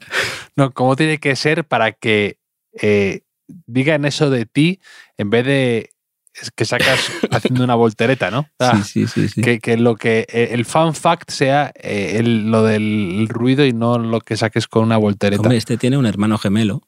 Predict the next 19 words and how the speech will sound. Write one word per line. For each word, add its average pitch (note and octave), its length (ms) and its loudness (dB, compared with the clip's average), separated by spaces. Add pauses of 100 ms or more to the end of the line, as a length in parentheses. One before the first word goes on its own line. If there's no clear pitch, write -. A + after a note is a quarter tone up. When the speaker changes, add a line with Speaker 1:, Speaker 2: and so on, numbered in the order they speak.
(160)
Speaker 2:
tiene A2 180 -4
un G#2 40 0
hermano A2 280 2
gemelo A2 320 0
que, A#2+ 100 -2
por F#2+ 160 -4
cierto, A2+ 240 0
jugó A2 560 -2 (360)
con G2 720 -2
el G2+ 160 0
hijo A#2+ 180 -2
mayor A#2 300 2
de A#2 100 0
Zidane, A2 440 -2
con G#2 180 -2
Enzo, A#2+ 440 0
en, G2 300 -2
en G#2 120 0
Portugal. G#2 500 0